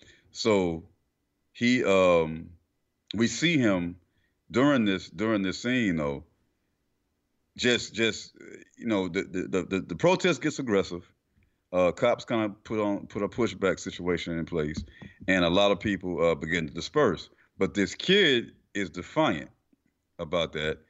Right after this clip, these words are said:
and he's, uh, he's basically like, "Yo, fuck that. You know, you want me? You, you, you. This, this is what you want. You know, come get me." Well, what we later on see is this kid has a gun with him. He brought a gun with him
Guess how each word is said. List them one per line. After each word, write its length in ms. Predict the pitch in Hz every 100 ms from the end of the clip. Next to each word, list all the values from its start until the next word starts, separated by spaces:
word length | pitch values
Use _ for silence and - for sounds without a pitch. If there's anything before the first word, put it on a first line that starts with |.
| _ _ _ -
and 280 | 95 95 92
he's, 240 | 120 110
uh, 360 | 101 101 92 90
he's 140 | 127
basically 400 | 113 143 - 120
like, 240 | 107 104 107
"Yo, 180 | 127
fuck 320 | 95 - - 107
that. 220 | 98 87
You 80 | 104
know, 180 | 92
you 160 | 92 110
want 240 | 127 123
me? 140 | 120 135 131
You, 220 | 107 90
you, 220 | 90 92 85
you. 140 | 87 85
This, 140 | - -
this 160 | 101
is 80 | 107
what 160 | 110 117
you 60 |
want. 340 | 101 123 123 -
You 60 |
know, 140 | 95 87
come 180 | 123 113
get 220 | 139 82
me." 180 | 73 - - - _
Well, 440 | 98 117 107 95 - _ _ _ -
what 380 | 87 101 90
we 260 | 85 95 90 - 101
later 300 | 117 156 135
on 260 | 127 107
see 220 | 92 170 151
is 60 |
this 140 | 117 -
kid 180 | 123
has 140 | 104 82
a 40 |
gun 400 | 69 104 139 78
with 140 | 73 58
him. 80 | -
He 60 |
brought 240 | 104 98 104
a 60 |
gun 340 | 76 110 143 80
with 160 | 69
him 80 | -